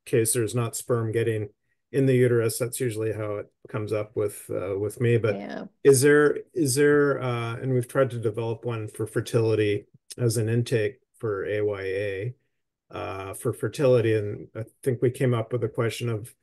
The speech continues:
Speaker 1: for patients, "Are you interested in future fertility?" as a way to
Speaker 2: Mm-hmm.
Speaker 1: trigger the discussion.
Speaker 2: Yeah.
Speaker 1: Um, is there something that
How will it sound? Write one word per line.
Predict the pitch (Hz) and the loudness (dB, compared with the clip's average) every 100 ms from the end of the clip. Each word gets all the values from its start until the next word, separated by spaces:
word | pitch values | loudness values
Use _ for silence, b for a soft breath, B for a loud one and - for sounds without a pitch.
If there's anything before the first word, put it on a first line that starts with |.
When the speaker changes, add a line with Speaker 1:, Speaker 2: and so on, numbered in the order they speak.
| _ _ _ | _ _ _
Speaker 1:
for | - 117 | -6 -2
patients, | 120 117 113 110 107 - | 2 0 0 -4 -4 -6
"Are | - 123 | 2 6
you | 120 117 | 8 6
interested | 120 120 - 117 - 117 - | 6 2 0 0 -2 -6 -6
in | 107 104 101 101 | -4 -4 -6 -4
future | 117 110 110 101 | -2 -2 -2 -2
fertility?" | 107 104 117 98 92 95 - _ _ _ _ - - | -2 0 2 2 0 -4 -8 _ _ _ _ -20 0
as | 107 110 | 2 4
a | |
way | 143 190 | 2 0
to | |
Speaker 2:
Mm-hmm. | 202 | -4
Speaker 1:
trigger | 202 113 113 117 | 0 2 4 2
the | 123 | 2
discussion. | 123 - 120 127 - 160 - _ _ _ _ | 0 -2 -2 -2 -4 -8 -10 _ _ _ _
Speaker 2:
Yeah. | 208 - 113 | -2 0 0
Speaker 1:
Um, | 113 - | -4 -2
is | 143 | 2
there | 151 | 2
something | 123 147 131 143 127 | 4 2 2 2 2
that | 120 113 110 | 2 0 -4